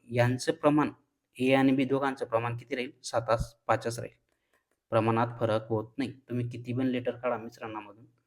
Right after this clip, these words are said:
दोघांचे प्रमाण किती राहील? तेच राहील. म्हणजे इथं नऊ लिटर बी काढले, तरी यांचं प्रमाण किती राहील? सातास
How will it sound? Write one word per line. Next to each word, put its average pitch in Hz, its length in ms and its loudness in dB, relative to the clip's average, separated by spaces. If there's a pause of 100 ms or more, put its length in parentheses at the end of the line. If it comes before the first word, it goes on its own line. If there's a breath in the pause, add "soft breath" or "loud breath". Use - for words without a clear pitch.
(520)
दोघांचे 117 500 0
प्रमाण 113 340 -2
किती - 200 -10
राहील? 117 120 -4 (140)
तेच 110 220 -8
राहील. 98 160 -20
म्हणजे 101 200 -6
इथं 120 280 0
नऊ 127 200 2
लिटर 135 340 4
बी 143 80 -4
काढले, 127 340 -10 (100)
तरी 117 140 -6
यांचं 123 220 -6
प्रमाण 110 300 -4
किती - 200 -20
राहील? 110 200 -12
सातास - 500 -4